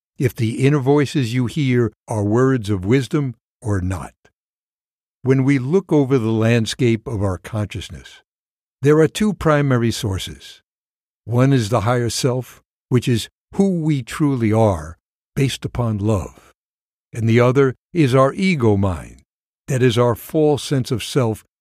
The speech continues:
based upon fear. The ego mind consciousness is in turmoil and withdraws from reality into a defensive posture because it cannot function in reality, which occurs only in the present moment.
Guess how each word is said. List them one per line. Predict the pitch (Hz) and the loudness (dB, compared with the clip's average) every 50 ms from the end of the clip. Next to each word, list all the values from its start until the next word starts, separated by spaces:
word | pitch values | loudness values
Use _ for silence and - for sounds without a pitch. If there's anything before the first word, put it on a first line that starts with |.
| _ _ _ | _ _ _
based | - 135 131 - - - | -4 -4 -4 -4 -6 -8
upon | 127 - - 120 110 107 98 - | -8 -6 -6 -6 -4 -4 -6 -8
fear. | - - 165 151 120 92 65 60 - _ _ _ _ _ _ _ _ _ _ _ _ _ _ - | -8 -6 -4 -2 -2 -2 -4 -8 -14 _ _ _ _ _ _ _ _ _ _ _ _ _ _ -6
The | 131 135 - - 190 | -6 -6 -4 -4 -2
ego | 196 196 170 147 143 131 | -2 0 2 2 2 2
mind | 123 120 120 113 107 101 101 104 - | 2 2 0 0 0 0 -2 -4 -4
consciousness | - - 110 101 90 - 98 - - 104 92 98 - - _ _ _ _ _ _ | -4 -2 -2 -2 -4 -6 -10 -12 -14 -16 -20 -20 -20 -20 _ _ _ _ _ _
is | 180 165 139 127 | -2 0 0 2
in | 156 151 135 - | 0 -2 -2 -4
turmoil | - - 175 160 131 101 87 80 - - - - _ _ _ _ _ _ _ - | -6 -4 -2 -2 0 -2 -2 -4 -8 -12 -20 -20 _ _ _ _ _ _ _ -4
and | 139 139 139 | 0 2 4
withdraws | 147 147 131 - - - 175 180 180 180 170 156 | 4 4 2 0 -2 0 2 2 4 2 0 0
from | - 160 143 131 135 | -2 -2 -2 0 2
reality | 143 135 127 127 131 127 123 123 113 113 113 113 107 - _ _ _ _ | 4 4 4 4 4 4 2 2 2 0 0 0 -2 -6 _ _ _ _
into | 202 175 165 - - 156 139 135 | -2 -2 -2 0 2 2 4 4
a | 120 | 4
defensive | 110 131 - - - 170 170 165 147 - 151 127 - _ | 2 0 -2 0 0 0 0 0 -2 -4 -8 -8 -10 _
posture | - - 160 151 127 - - - 62 65 - _ _ _ _ _ _ _ _ | -10 -6 -4 -4 -4 -6 -10 -16 -20 -20 -20 _ _ _ _ _ _ _ _
because | - 160 - - 170 151 - | -4 -2 0 2 0 2 2
it | 165 139 - | 0 -2 0
cannot | - 165 170 175 170 170 - - | -2 -2 0 0 0 -2 -2 -4
function | - - 180 160 127 - - 151 131 | -2 -2 0 0 0 -2 -2 -2 -2
in | 143 151 139 123 127 | 0 0 0 0 2
reality, | 120 120 117 120 131 131 131 110 90 71 65 69 67 - _ _ _ _ _ _ _ _ _ | 0 0 0 0 2 2 0 0 -2 -4 -6 -12 -14 -16 _ _ _ _ _ _ _ _ _
which | 131 127 - | -4 -2 -2
occurs | 151 131 - 156 147 143 143 127 - - _ _ _ _ _ - | -2 -2 2 4 4 4 4 2 -2 -8 _ _ _ _ _ 0
only | 180 175 175 165 151 151 147 | 2 2 4 4 2 2 0
in | 139 - 151 131 127 | 0 -2 0 0 0
the | 123 113 | 0 -2
present | - - 135 120 104 113 104 98 | -2 -2 -2 0 0 0 0 0
moment. | 113 110 98 82 71 65 | 0 0 0 -2 -4 -10